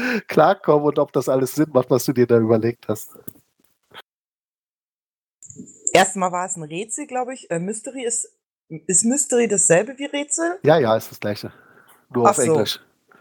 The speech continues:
Speaker 2: Okay. Nein, aber, äh, bei den Abenden habe ich ja schon teilgenommen, fand ich ja interessant. Äh, beim letzten Mal le-, war leider die Firmenfeier wichtiger gewesen. Tut mir leid.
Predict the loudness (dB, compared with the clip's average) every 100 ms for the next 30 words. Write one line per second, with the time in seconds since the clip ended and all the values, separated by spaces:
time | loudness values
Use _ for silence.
0 | -20 -20 -20 -20 _ 2 2 2 -12 -12
1 | -20 _ _ _ _ _ _ _ _ _
2 | _ -10 -6 -4 -2 2 2 4 2 4
3 | 4 2 0 0 2 2 0 -4 -6 -6
4 | -10 -8 -8 -2 0 0 -4 -4 0 0
5 | 0 -2 -4 -4 -4 2 2 2 -6 -18
6 | -12 -10 2 4 4 0 -8 _ _ 0
7 | 2 2 -4 -4 0 2 2 -2 -10 -12
8 | -12 -8 -2 0 0 2 2 2 0 -4
9 | -6 0 0 0 0 2 2 -2 -6 -20
10 | -16 0 2 2 -2 2 4 4 2 0
11 | -2 -2 -4 -4 -6 -10 -8 -2 2 4
12 | 4 2